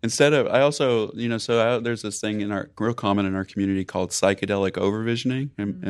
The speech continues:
Speaker 1: at least something, what I call it. And so, and so you're talking about these timeless states, right? So it's more like, like, we're little particles, and all of a sudden we experience the wave pattern of all possibilities in our lives, or,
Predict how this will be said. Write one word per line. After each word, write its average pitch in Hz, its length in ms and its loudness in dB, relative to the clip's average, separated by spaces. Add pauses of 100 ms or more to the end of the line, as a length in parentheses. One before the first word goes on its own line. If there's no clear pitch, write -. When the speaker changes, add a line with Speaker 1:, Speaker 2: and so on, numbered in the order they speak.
(120)
Speaker 1:
at 110 60 -12
least 101 160 -2
something, 101 340 2
what 92 280 0
I 98 100 4
call 110 300 0
it. - 120 -4 (440)
And 107 80 -2
so, 110 280 4 (120)
and 98 160 -6
so 104 540 0
you're 104 140 -4
talking 127 200 2
about 107 100 2
these 95 160 -2
timeless 113 560 2
states, - 560 0 (160)
right? 98 320 -2
So 110 160 0
it's 107 120 -4
more 139 140 4
like, 117 300 0 (320)
like, 107 180 -4
we're 143 160 2
little 127 180 2
particles, 95 680 -2
and 95 80 -2
all 104 100 -2
of 101 80 -2
a - 20 -6
sudden 98 260 -2
we 95 100 0
experience 92 500 -4
the - 140 -8
wave 90 340 0
pattern 92 420 -4
of 87 140 -6
all 98 240 2
possibilities 90 800 -6
in 92 80 -6
our 90 140 -4
lives, 87 320 -4
or, 95 200 -2